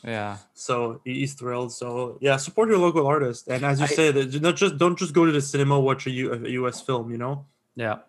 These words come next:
Speaker 1: Yeah,
Speaker 2: Like,
Speaker 1: yeah,
Speaker 2: uh,
Speaker 1: definitely. Watch art
Speaker 2: good
Speaker 1: house movies, s-, small movies. Go to small
Speaker 2: Yeah.
Speaker 1: cinemas. Don't support
Speaker 2: Yeah.
Speaker 1: big chain cinema.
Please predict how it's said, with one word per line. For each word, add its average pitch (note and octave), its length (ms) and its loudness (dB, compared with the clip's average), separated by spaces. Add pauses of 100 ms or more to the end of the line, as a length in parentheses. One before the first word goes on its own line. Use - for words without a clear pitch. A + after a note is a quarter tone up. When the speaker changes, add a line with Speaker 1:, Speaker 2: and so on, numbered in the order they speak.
(100)
Speaker 1:
Yeah, C3 180 4
Speaker 2:
Like, B2 80 4
Speaker 1:
yeah, A#2 120 6
Speaker 2:
uh, A2 40 2
Speaker 1:
definitely. B2+ 380 2
Watch C3 260 2
art C#3 200 6
Speaker 2:
good A2 60 0
Speaker 1:
house C3 220 0
movies, B2+ 500 2
s-, D3 120 -8
small C3+ 360 2
movies. C3+ 280 2
Go E3 120 6
to G#3 140 4
small D#3+ 400 2
Speaker 2:
Yeah. C#3 80 -2
Speaker 1:
cinemas. C#3 500 2
Don't E3 320 2
support D3 300 2
Speaker 2:
Yeah. G#3 140 2
Speaker 1:
big C#3+ 140 -2
chain D3 220 -2
cinema. C3 440 -6